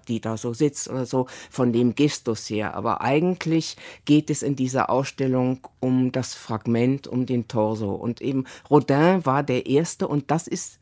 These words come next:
L'Homme qui marche, der Mann, der geht. Er hatte das eherne Zeitalter für eine Ausstellung gemacht. Der war lebensgroß. Und dann haben die von der Jury gesagt, "Moment mal, das ist ja abgeformt vom Leichnam oder so,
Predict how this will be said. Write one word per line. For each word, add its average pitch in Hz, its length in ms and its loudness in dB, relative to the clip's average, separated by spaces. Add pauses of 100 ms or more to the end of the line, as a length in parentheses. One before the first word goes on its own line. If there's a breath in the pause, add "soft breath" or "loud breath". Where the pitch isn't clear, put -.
L'Homme 139 400 4
qui 143 160 0
marche, 131 420 0
der 131 120 2
Mann, 131 280 0
der 117 120 0
geht. 143 480 -4 (400 loud breath)
Er 139 240 0
hatte 180 400 4
das 143 200 -4
eherne 143 420 4
Zeitalter 202 640 0
für 156 200 0
eine 120 240 -2
Ausstellung 202 520 0 (140)
gemacht. 220 440 -2 (320)
Der 135 200 -4
war 131 280 -2
lebensgroß. 190 880 4 (420 soft breath)
Und 143 220 -4
dann 143 200 0
haben 147 240 0
die 143 100 -2
von 135 180 -2
der 117 120 2
Jury 147 360 0
gesagt, 151 400 -2
"Moment 123 380 -2
mal, 110 100 -4
das 110 160 -8
ist - 80 -16
ja 120 120 -2
abgeformt 107 640 -2
vom 101 200 -2
Leichnam 117 600 -2
oder 110 200 -2
so, 110 200 -2